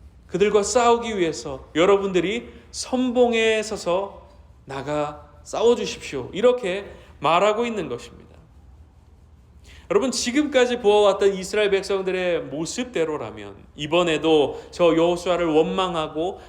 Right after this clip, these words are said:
비난하지 않을까 하는 생각이 듭니다.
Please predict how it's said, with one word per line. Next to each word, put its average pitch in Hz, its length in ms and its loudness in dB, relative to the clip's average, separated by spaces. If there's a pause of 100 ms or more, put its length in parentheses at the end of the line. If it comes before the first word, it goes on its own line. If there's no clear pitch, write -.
(120)
비난하지 175 720 -4
않을까 151 440 -4
하는 220 440 -6
생각이 202 720 -6 (140)
듭니다. 180 360 -6